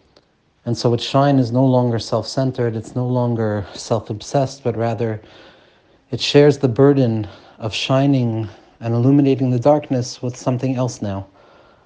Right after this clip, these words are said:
And these two neros, the emergence into plurality from singularity, gives birth to the possibility, to the hope towards continued growth, to the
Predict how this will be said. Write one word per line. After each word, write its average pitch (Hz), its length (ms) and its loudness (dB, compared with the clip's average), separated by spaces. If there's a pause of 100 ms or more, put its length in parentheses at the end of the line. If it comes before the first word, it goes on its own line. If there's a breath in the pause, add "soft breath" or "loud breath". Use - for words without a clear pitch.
(340 soft breath)
And 117 100 -2
these 156 200 4
two 156 180 2
neros, 143 560 4
the 113 280 -4
emergence 127 640 2
into 123 180 -2
plurality 117 720 0
from 117 280 -6
singularity, 120 840 -2 (1500 loud breath)
gives 120 160 2
birth 151 300 4
to - 40 0
the 117 80 2
possibility, 123 720 0
to - 100 -14
the 117 120 -2
hope 135 360 4
towards 110 360 -2
continued 120 520 2
growth, 92 480 -6
to - 140 -14
the 107 340 -2